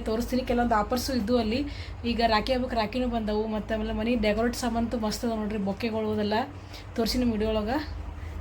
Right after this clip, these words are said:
ಬರೀ ಏನೇನು ತೊಗೊಂಬಂದಿನಿ ತೋರಿಸ್ತೀನಿ, ಎಕ್ಸ್ಟ್ರಾ ತಂದು ತೋರಿಸ್ತೀನಿ. ಮನೆ ಸಾಮಾನು ಅಂತೂ ಕಾಮನ್ ತಂದೆ ತರ್ತೀನಿ. ಒಂದಿಷ್ಟು ಐಟಮ್ಸ್ ಎಕ್ಸ್ಟ್ರಾ ತೊಗೊಂಬಂದಿನಿಲ್ಲ, ಅದು ನಿಮ್ಗೆ ತೋರಿಸ್ತೀನಿ.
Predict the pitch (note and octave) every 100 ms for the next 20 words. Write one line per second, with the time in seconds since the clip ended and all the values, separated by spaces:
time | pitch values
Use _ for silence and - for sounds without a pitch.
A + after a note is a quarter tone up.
0 | - A3 A3 G#3+ A#3+ A#3+ A#3+ A3+ A3+ G#3
1 | G#3 G#3 A3 G3+ - C4 B3+ B3 A#3+ A#3
2 | A#3 B3+ A#3 A3 A3+ G#3+ A3 G#3+ G#3+ G#3+
3 | G3+ G#3 G#3 F#3+ G#3 G3 G#3 A3+ D4+ -
4 | - - A#3 A3+ A#3 A#3 G#3+ B3 A#3+ A#3
5 | - A#3+ A#3 A3+ A3 A3 A3+ C4+ G#3+ G#3+
6 | G3 F#3+ E3+ - F3+